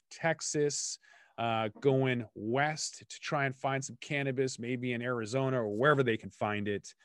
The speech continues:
Nothing new here, but let's run this down and see what it means for the, uh, Eastern Oregon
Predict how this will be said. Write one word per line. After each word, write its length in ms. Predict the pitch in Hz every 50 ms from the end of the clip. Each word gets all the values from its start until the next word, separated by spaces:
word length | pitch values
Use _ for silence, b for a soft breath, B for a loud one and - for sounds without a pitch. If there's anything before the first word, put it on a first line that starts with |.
| b b b b b _ _ _ 107
Nothing 340 | 110 104 - 107 104 104
new 160 | 107 110 110 107
here, 320 | 92 98 101 95 90 87
but 160 | - 104 98 - b b b b b b
let's 160 | _ - -
run 180 | - 123 127 123
this 180 | 120 107 -
down 260 | - 120 117 117 117 110
and 100 | 104 95
see 200 | - - 117 110
what 140 | 107 104
it 80 | 98 95
means 280 | 107 110 110 110 104 95
for 280 | - - 107 104 101 98
the, 340 | 92 101 101 98 98 95 b b b b b b
uh, 120 | 98 90 - _
Eastern 560 | 156 165 160 - - - 143 135 127 127 110 - _
Oregon 680 | 127 131 135 139 135 131 123 120 120 117 110 107 104